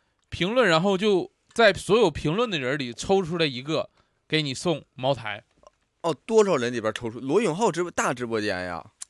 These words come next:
Speaker 1: 罗永浩那个是，不是在罗永浩这个主体那个直播间，是他是有分，分直播间的，
Speaker 2: 哦，
Speaker 1: 他是在
Speaker 2: 精选。
Speaker 1: 酒水直播间里。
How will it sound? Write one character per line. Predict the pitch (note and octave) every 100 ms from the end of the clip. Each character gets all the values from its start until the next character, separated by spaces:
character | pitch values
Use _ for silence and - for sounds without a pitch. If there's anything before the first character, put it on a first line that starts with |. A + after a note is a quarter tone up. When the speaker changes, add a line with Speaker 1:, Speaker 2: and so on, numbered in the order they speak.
| _
Speaker 1:
罗 | D#3 G3
永 | F#3
浩 | F#3 F#3
那 | F#3+
个 | E3+
是， | D#3+
不 | - D#3
是 | G3+
在 | G3 D#3+ B2+
罗 | A2+ F3
永 | F#3
浩 | D#3 F#3 D3+ - _ _ _
这 | E3
个 | D3+ D3 C#3
主 | C3+ C#3 G#3+
体 | E3+ B2+
那 | C#3+
个 | C#3
直 | C3
播 | C3
间， | B2 A2
是 | -
他 | G3 G#3+
是 | A3
有 | D#3
分， | - G3+ G3+ G3
分 | - G#3 G3+ G#3
直 | E3+ C#3+
播 | C#3
间 | C3 A2+
的， | G#2+
Speaker 2:
哦， | A2
Speaker 1:
他 | F#3
是 | G3+
在 | G#3+ G#3+
Speaker 2:
精 | E2+
选。 |
Speaker 1:
酒 | D3+ A#3
水 | F#3+ C#3+ - _ _ -
直 | C#3+
播 | D3
间 | C#3 B2
里。 | A#2+ A2+